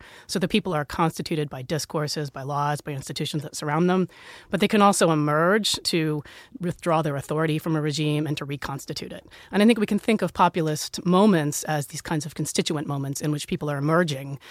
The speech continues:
amidst the paradoxes of democracy. So then I think we can see them, uh, on both the right and the left today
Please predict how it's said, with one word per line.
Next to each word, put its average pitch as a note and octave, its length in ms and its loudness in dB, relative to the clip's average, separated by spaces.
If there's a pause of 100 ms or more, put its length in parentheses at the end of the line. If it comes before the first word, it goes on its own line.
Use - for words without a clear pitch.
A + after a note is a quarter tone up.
(160)
amidst E3 380 0
the C#3 80 -6
paradoxes C#3+ 580 -4
of C3+ 80 -12
democracy. - 680 -10 (340)
So G#3 140 0
then A#3+ 180 10
I A#3+ 60 8
think F#3 160 2
we E3+ 80 2
can E3 160 0
see G3+ 260 0
them, D3 460 0
uh, F3 40 0
on D3+ 360 0
both D#3 240 -2
the D#3 100 -4
right D3+ 360 -2
and D3 340 -2
the D3 80 -8
left E3 320 2
today D#3+ 500 4